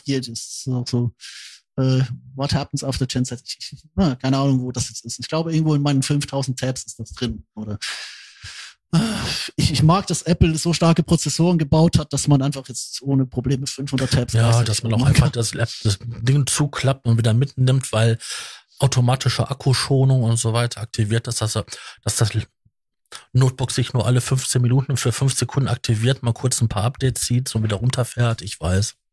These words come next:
Speaker 1: Was ich halt, was ich halt sagen wollte, ist, das, das ist das eine, oder? Also ich denke, jede Generation lernt so ein bisschen die Welt dann aus dem jeweiligen Momentum kennen. Aber das Problem ist halt heute, wie will ich, dass du,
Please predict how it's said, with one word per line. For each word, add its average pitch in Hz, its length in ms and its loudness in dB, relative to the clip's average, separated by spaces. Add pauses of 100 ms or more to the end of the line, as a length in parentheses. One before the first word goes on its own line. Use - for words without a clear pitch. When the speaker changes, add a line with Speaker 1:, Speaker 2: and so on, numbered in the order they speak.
(120)
Speaker 1:
Was - 160 -8
ich - 120 -4
halt, 135 220 0
was 120 160 -8
ich - 100 -6
halt 120 100 -2
sagen 127 300 0
wollte, 117 180 0
ist, - 240 -8 (460)
das, 147 260 0
das 147 200 0
ist 151 120 0
das 143 180 -2
eine, 135 440 0
oder? 117 200 0
Also 107 160 -2
ich 113 60 -2
denke, 127 220 -2
jede 131 200 -2
Generation 135 520 0
lernt 139 340 0
so - 120 -2
ein 131 60 0
bisschen 131 680 0 (420)
die 127 140 -2
Welt 151 420 -2
dann 143 320 2
aus 131 300 -2
dem 127 200 -4
jeweiligen 127 440 -2
Momentum 127 680 0 (220)
kennen. 120 260 -2
Aber 107 60 -6
das 120 140 -6
Problem 135 260 0
ist 151 60 -2
halt 135 140 0
heute, 135 180 -2
wie 120 80 -4
will 147 120 -4
ich, 139 140 -4
dass 131 200 -4
du, 127 320 -2